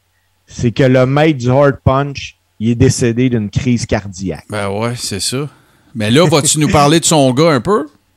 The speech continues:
Speaker 1: On s'en va là, Martin. Si le nom de Stasiak peut sembler familier pour les plus jeunes, c'est à cause que Stan Stasiak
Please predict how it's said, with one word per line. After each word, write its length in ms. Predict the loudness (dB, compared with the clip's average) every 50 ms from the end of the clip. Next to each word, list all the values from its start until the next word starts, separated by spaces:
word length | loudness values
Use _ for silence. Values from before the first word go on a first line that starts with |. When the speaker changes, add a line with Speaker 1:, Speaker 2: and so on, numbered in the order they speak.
| _ _ _ _ _ _ _ _ -2
Speaker 1:
On 180 | 0 2 2 2
s'en 240 | 2 2 4 4
va 140 | 4 4 6
là, 160 | 6 4 4
Martin. 440 | 4 2 0 0 0 2 2 4 4
Si 200 | 2 2 2 2
le 40 | 2
nom 140 | 2 2 0
de 80 | 0
Stasiak 540 | 0 0 2 2 4 4 4 4 2 0 2 2
peut 120 | 2 2
sembler 400 | 4 2 2 2 2 2 2 0
familier 560 | 2 2 2 2 2 2 0 0 2 0 0 2
pour 180 | 2 2 2
les 140 | 4 2 2
plus 240 | 2 0 0 0 2
jeunes, 320 | 4 2 2 2 0 -4
c'est 140 | -6 -2 -2
à 100 | -2 0
cause 280 | 2 2 2 2 0 0
que 120 | -2 -2
Stan 320 | -2 0 0 0 0 0
Stasiak 540 | -4 -4 0 0 0 2 2 0 0 -2 -4